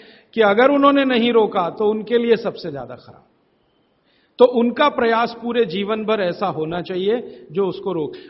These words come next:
अब उस प्रयास में ही उनकी दिनचर्या, उनकी ऋतुचर्या और उनकी आहारचर्या शामिल है। भागवत जी ने कई सूत्र लिखे हैं कि जो सन्यासी हैं, संत हैं, महात्मा हैं, उनकी दिनचर्या, ऋतुचर्या, आहारचर्या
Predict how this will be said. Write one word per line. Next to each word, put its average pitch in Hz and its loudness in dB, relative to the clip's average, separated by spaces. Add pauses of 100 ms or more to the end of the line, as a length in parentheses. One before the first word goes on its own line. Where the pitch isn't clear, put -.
अब 226 0
उस 294 -6
प्रयास 220 -2
में 196 -4
ही 233 -4 (240)
उनकी 233 -4
दिनचर्या, 214 0 (240)
उनकी 220 -4
ऋतुचर्या 214 0 (280)
और 214 -2
उनकी 233 -4
आहारचर्या 185 -2
शामिल 156 -8
है। 113 -14 (1040)
भागवत 226 -2
जी 226 -6
ने 233 -2
कई 226 -4
सूत्र 220 -6
लिखे 202 -4
हैं 214 -2
कि 208 -4
जो 220 0
सन्यासी 190 -4
हैं, 208 -4
संत 220 -4
हैं, 214 0
महात्मा 190 -4
हैं, 226 -6
उनकी 226 -4
दिनचर्या, 214 -2
ऋतुचर्या, 202 -2
आहारचर्या 190 -2